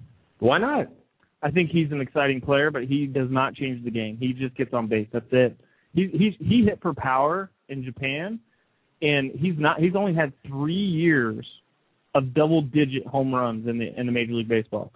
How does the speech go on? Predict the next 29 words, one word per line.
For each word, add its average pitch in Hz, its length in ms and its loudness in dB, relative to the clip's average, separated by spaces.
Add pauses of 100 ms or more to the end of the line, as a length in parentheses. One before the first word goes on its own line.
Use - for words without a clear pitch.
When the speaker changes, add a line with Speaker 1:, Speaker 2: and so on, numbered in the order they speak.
(220)
Speaker 2:
And 139 100 4
he's 139 200 4
got 147 260 2
power. 139 340 2
He 135 260 -6
chooses 147 320 -8
not 120 260 -4
to. 185 300 -2
He's 147 120 0 (100)
playing 143 220 2
with 143 100 0
the 147 80 -8
stats. 120 320 0
He, 170 260 -4
he's 226 140 -2
a 180 140 4
three 185 160 0
twenty 165 260 -2
batter, 131 300 2
but 117 100 -6
he's 123 100 -6
only 147 140 -6
got 135 140 -4
a 117 120 -14
three 156 220 -6
sixty 135 300 -12
on 123 180 -6
base 120 240 -2
percent. 202 340 -4